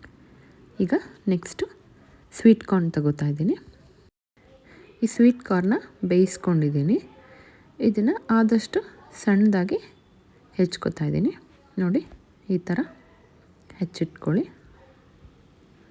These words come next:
ಇದೆಲ್ಲ ತಕ್ಕೊಂಡ್ಮೇಲೆ ಆದಷ್ಟು ಸಣ್ಣದಾಗಿ ಚಾಪ್ ಮಾಡಿ.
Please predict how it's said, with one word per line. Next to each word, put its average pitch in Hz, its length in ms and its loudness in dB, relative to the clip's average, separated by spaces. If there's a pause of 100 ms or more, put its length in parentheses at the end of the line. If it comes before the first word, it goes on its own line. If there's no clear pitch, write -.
(3500)
ಇದೆಲ್ಲ 214 300 6
ತಕ್ಕೊಂಡ್ಮೇಲೆ 202 920 0 (500)
ಆದಷ್ಟು 208 460 2
ಸಣ್ಣದಾಗಿ 185 640 2 (320)
ಚಾಪ್ 180 400 0
ಮಾಡಿ. 156 360 0